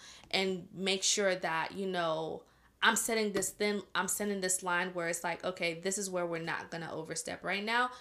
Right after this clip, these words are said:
So then next time when situations come align, the person now knows the boundary of how to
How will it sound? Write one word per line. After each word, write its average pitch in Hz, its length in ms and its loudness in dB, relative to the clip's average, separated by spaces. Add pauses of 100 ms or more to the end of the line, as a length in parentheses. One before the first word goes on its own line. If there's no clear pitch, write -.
(120)
So 240 240 6
then 226 360 4
next 214 220 2
time 226 180 4
when 196 120 2
situations 196 640 0
come 202 220 -2
align, 180 520 2 (260)
the 220 100 4
person 247 380 4
now 208 240 6
knows 196 240 4
the 185 80 2
boundary 196 640 2
of 185 220 4
how 220 480 6
to 190 640 2